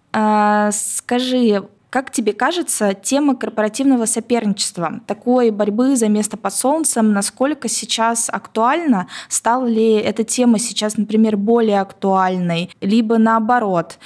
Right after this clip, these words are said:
а, в связи с тем, что сейчас низ-, низкий уровень безработицы и прочее, что все, наоборот, расслабились, такие: «Да, м,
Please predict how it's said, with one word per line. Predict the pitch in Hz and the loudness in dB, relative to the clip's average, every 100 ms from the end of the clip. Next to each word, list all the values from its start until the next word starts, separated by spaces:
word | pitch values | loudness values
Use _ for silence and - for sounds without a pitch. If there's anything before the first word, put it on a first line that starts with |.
| - - | -18 -4
а, | 180 185 | -2 -2
в | |
связи | - 220 208 226 214 196 | -2 -2 0 2 2 2
с | 185 | 0
тем, | - 196 | -2 -2
что | 185 - 175 | -4 -6 -6
сейчас | - 165 | -4 -6
низ-, | 170 175 208 202 | -4 0 0 2
низкий | 233 254 247 | 2 2 0
уровень | 247 226 196 | 0 2 -2
безработицы | 180 180 190 214 330 339 - 294 - - 254 247 | -4 -4 -4 0 2 2 0 -6 -4 -2 0 2
и | 233 - | 0 -2
прочее, | - 240 339 - 269 240 208 | -2 0 0 -2 0 0 0
что | 196 - - 220 240 214 | -2 -6 -2 0 2 0
все, | - - 202 | -2 -2 -2
наоборот, | 185 196 202 202 | 0 0 -2 -2
расслабились, | 254 - 381 359 330 320 302 - | -6 -2 -2 0 0 0 -2 -6
такие: | 214 - - 208 - 269 - | -10 -10 -8 -8 -12 -16 -6
«Да, | 320 381 269 | -2 -2 -2
м, | 220 214 226 | -2 -2 -2